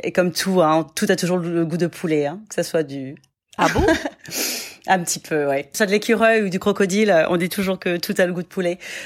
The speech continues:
Speaker 1: Euh, donc voilà. Euh,
Speaker 2: Ouais. Mais ça, c'est,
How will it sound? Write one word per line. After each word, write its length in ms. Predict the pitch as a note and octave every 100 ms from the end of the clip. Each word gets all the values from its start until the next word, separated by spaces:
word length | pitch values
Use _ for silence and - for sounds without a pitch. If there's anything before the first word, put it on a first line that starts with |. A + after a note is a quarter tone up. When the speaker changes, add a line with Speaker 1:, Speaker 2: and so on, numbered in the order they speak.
| - -
Speaker 1:
Euh, 800 | E3 D#3+ D#3 D3+ D3 D3+ E3
donc 240 | E3 E3 D#3+
voilà. 320 | E3+ C#3+ D#3 E3 -
Euh, 420 | E3 D#3 D3+ D3
Speaker 2:
Ouais. 220 | D3+ B2+ -
Mais 100 | G#3
ça, 140 | D4
c'est, 180 | D4+ F4